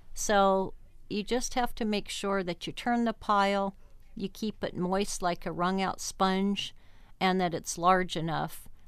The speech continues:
and that it's aerated and broken down before you use the compost. But you don't need to add any other products. And most of the time they won't hurt, but you certainly can save your money and use it for something else.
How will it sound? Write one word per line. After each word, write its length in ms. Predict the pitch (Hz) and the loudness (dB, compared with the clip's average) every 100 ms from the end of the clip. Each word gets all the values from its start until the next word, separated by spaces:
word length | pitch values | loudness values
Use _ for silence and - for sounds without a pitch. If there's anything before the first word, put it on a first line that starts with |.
| - 175 | -8 -2
and 220 | 175 175 | 0 2
that 140 | 165 | 0
it's 240 | 147 - - | 0 -4 -4
aerated 540 | - 196 190 190 190 175 | 0 0 2 0 0 -4
and 120 | 170 | -4
broken 380 | 170 165 - 190 | -2 -4 -2 -2
down 240 | 170 170 | 4 6
before 280 | 175 - 202 | 6 6 4
you 140 | 208 | 2
use 280 | 190 220 208 | 2 0 0
the 100 | - | -2
compost. 720 | - 196 202 - 220 208 - - | 0 0 0 0 0 0 -4 -2
But 220 | 233 - | -2 -2
you 60 | |
don't 260 | 233 269 - | 2 2 4
need 180 | 247 240 | 0 0
to 180 | - - | -6 -2
add 360 | 185 175 175 - - - - | 0 2 0 -8 -20 -16 0
any 320 | 208 208 190 | 2 4 2
other 200 | 175 175 | 2 -2
products. 720 | - 170 151 147 147 - - | -2 2 2 2 -2 -4 -12
And 280 | - 185 185 - - - - | -2 0 0 -4 -20 -12 2
most 300 | 277 330 - | 4 4 2
of 40 | |
the 100 | 359 | 0
time 360 | - 285 220 220 | 0 -2 0 2
they 140 | 214 | 2
won't 260 | 196 180 147 | 2 0 0
hurt, 520 | - 196 269 - - - - - - - | -2 0 0 -4 -16 -16 -20 -20 -20 -2
but 220 | 226 220 | 4 4
you 120 | - 226 | 2 -4
certainly 380 | - 247 202 | -2 -2 0
can 240 | 196 214 202 | -2 -4 -4
save 320 | - 196 185 | -2 -2 0
your 100 | 180 | -2
money 400 | 170 170 175 175 | 0 0 0 -2
and 260 | 160 160 165 - | -2 -4 -8 -10
use 260 | - 196 - | -2 -2 -2
it 80 | - | -8
for 100 | 180 | -8
something 440 | - 156 - - | -8 -8 -8 -10
else. 400 | - - - - | -10 -10 -10 -10